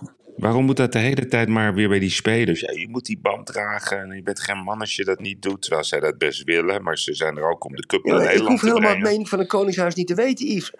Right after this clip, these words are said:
Speaker 2: Maar ik wil ook met, z'n-, met, met het gepromoot van Maxima op die, op die, op die digitale euro. Ja, dat, ik, wa-, waarom dat wel?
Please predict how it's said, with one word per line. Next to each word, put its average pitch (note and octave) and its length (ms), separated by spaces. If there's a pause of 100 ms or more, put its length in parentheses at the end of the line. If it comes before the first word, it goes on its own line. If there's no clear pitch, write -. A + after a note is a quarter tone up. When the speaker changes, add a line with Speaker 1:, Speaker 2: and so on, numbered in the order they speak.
(180)
Speaker 2:
Maar - 120
ik G3+ 100
wil A3 120
ook G#3 100
met, G#3 160
z'n-, F#3 200
met, F#3 200
met G3+ 180
het F#3+ 140
gepromoot G3+ 560
van F3+ 120
Maxima F#3+ 440
op E3 220
die, F3 200
op F3 160
die, E3+ 220
op D#3+ 160
die E3 100
digitale E3+ 640
euro. F3 420 (500)
Ja, D3 260
dat, F#3 280
ik, - 460
wa-, E3+ 180
waarom G#3 460
dat F#3 200
wel? A3 360